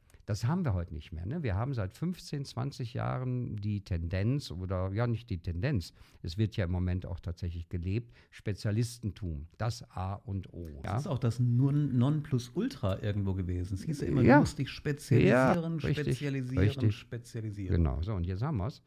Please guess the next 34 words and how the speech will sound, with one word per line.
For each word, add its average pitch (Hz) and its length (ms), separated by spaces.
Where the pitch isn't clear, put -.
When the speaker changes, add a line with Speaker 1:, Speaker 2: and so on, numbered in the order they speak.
Speaker 2:
Jetzt - 100
haben - 0
Speaker 1:
Wir 175 80
Speaker 2:
wir 98 60
Speaker 1:
sind 127 180
Speaker 2:
den 120 40
Speaker 1:
in 110 80
Speaker 2:
Salat. 98 80
Speaker 1:
jeder 156 200
Nische 131 320
spezialisiert, 85 960
aber 110 360
diese 98 300
Nischen 101 380
sind 113 200
voneinander, 92 680
ja, 78 160
getrennt. 113 560
Man 110 160
redet 117 480
nicht 117 280
miteinander, 107 580
man 110 220
hat 117 120
unterschiedliche 117 960
Fachsprache, - 1400
auch 107 180
das 127 260
ist 131 120
schon 113 200
ein 110 120
Problem. 101 560
Ja, 98 180
die, 104 340